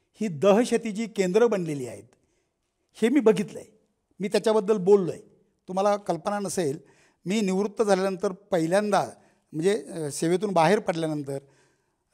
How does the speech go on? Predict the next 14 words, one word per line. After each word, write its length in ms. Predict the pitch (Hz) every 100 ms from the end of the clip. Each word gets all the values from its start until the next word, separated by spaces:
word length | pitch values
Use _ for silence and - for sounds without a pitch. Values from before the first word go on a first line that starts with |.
| _ _ _ _ _ _ _ -
मी 260 | 180 240
राज्यभर, 720 | 226 170 160 220 208 185 180 226 - _ _ _ _ _ _ _ _ _ _ _ -
अ, 360 | 156 147 143 139 _ _ _ _ _ _ _ _ _ _ _ _ -
प्रशासकीय 600 | 196 - 262 - 277 262
साक्षरता 680 | 262 196 - 220 214 240 240 _ _ _ _ _ -
अभियान 300 | 175 233 208
राबवलं. 340 | 165 120 98 - _ _ _ _ _ _ _ -
त्याच्यामध्ये 460 | 196 247 262 254 262
हे 60 |
स्पष्ट 360 | - 247 220 233
म्हटलं 280 | 190 156 165
होतं 160 | 117 - _ _ _ _ _ _ _
की 260 | 233 277 262
लोकसेवकाची 1080 | 170 196 220 269 254 233 202 190 185 233